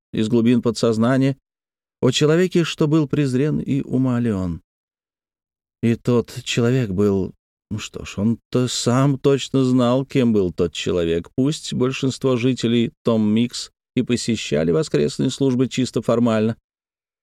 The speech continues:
но для него это было реальным, он верил. Точно так же, как верил, хотя точнее будет сказать, опасался, что рано или поздно им придётся изучать, как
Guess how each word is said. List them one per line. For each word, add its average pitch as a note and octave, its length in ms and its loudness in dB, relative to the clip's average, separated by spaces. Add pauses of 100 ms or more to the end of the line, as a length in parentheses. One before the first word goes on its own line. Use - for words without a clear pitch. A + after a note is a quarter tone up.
(540)
но A2+ 140 2
для A2+ 180 2
него A2+ 380 2
это C3 260 -2
было A#2 480 0 (480)
реальным, G2 960 -4
он A2+ 200 2
верил. F#2+ 640 -6 (800)
Точно A#2 360 2
так A2+ 260 0
же, A#2 120 -2
как G#2+ 240 -4
верил, G2+ 380 2
хотя F2 400 0
точнее F#2+ 580 -4
будет F#2 300 -4
сказать, F#2+ 600 -4 (280)
опасался, G2+ 920 -6 (400)
что - 260 0
рано A2+ 280 2
или G#2+ 200 2
поздно G#2+ 460 0 (100)
им G#2+ 160 0
придётся G2+ 680 -2 (120)
изучать, G#2+ 760 -2
как F2+ 180 -2